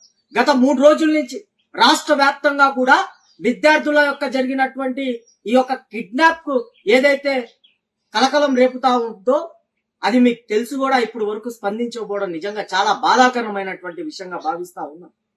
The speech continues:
ఒక విద్యాశాఖ మంత్రిగా ఉంటూ ఏదైతే విద్యార్థుల పక్షాన అండగా నిల్-, నిలవాల్సినటువంటి విద్యాశాఖ మంత్రి గారే ఈ విధంగా విద్యార్థి నాయకుల పైన అక్రమంగా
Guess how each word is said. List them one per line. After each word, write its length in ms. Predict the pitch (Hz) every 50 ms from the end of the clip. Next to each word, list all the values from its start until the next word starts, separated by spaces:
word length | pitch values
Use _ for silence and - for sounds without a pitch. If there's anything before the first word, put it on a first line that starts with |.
| _ _ _ _ _ _ _ 165
ఒక 120 | 175 226
విద్యాశాఖ 640 | 226 196 202 185 165 262 277 285 269 285 277 277 262
మంత్రిగా 520 | 262 247 247 254 254 269 277 269 277 262
ఉంటూ 340 | 247 240 247 247 247 254 - - - _ _ _ _ _ _ _ _ _ _ _ -
ఏదైతే 440 | 170 220 269 285 302 294 294 302 294
విద్యార్థుల 500 | 269 254 226 185 285 294 294 - 294 285
పక్షాన 460 | - 269 269 262 - 285 285 285 285 277 262 240 - - _ _ _ _ -
అండగా 360 | 156 190 254 294 294 302 294
నిల్-, 400 | 294 269 269 277 247 240 240 214
నిలవాల్సినటువంటి 920 | 220 247 262 277 277 277 269 269 262 269 262 269 269 247 262 269 254 247 254
విద్యాశాఖ 560 | 208 208 180 208 262 277 269 269 262 254 254
మంత్రి 340 | 247 226 233 240 233 247 254
గారే 400 | 247 233 233 226 285 381 415 - _ _ _ _ _ _ _ -
ఈ 120 | 208 240
విధంగా 440 | 247 247 247 277 285 277 277 285 269 240 - - - _ _ _ _ _ -
విద్యార్థి 480 | 160 196 185 - 277 294 302 269 294
నాయకుల 400 | 285 262 254 262 277 269 277 277
పైన 260 | 262 262 269 262 254 262
అక్రమంగా 600 | 226 - - 262 262 254 254 254 254 254 247